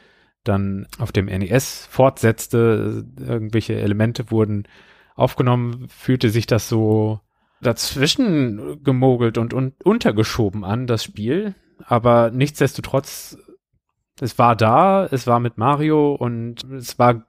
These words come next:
gut programmiert, es war gut gestaltet. Deswegen hat's ja trotzdem Spaß gemacht. Ich kann mich noch dran erinnern, wie ich das, „Oh mein Gott, das ist ein Lifehack“-Gefühl hatte, <laughs> als ich tatsächlich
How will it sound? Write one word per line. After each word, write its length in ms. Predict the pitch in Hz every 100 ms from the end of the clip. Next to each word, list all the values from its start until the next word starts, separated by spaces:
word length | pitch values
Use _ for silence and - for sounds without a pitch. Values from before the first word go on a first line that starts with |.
| _
gut 180 | 143 147
programmiert, 520 | - 127 117 165 113
es 200 | - -
war 220 | 110 104 98
gut 340 | 123 117 -
gestaltet. 520 | 107 - 120 104 90 -
Deswegen 340 | 98 101 95
hat's 240 | 98 - 98
ja 180 | 87
trotzdem 420 | - - - 90 90
Spaß 280 | - 123 110
gemacht. 280 | 87 85 - _ _ - - _ _ _ _
Ich 140 | 127
kann 120 | - 147
mich 100 | 147
noch 140 | 139
dran 180 | 135 120
erinnern, 400 | 131 147 143 135
wie 180 | 131 127
ich 280 | 123 - -
das, 500 | 123 135 - - -
„Oh 120 | - 151
mein 240 | 147 151
Gott, 320 | 180 196 -
das 180 | 107 104
ist 120 | 147
ein 160 | 151 151
Lifehack“-Gefühl 1500 | 135 139 160 175 - 156 180 - - _ _ 120 - 139 107
hatte, 360 | 101 - 135 190
<laughs> 1400 | - 160 123 - - _ _ - 151 _ _ - 233 -
als 320 | 147 139 -
ich 180 | 147 139 175 190 185 175
tatsächlich 540 | - 135 - 143 147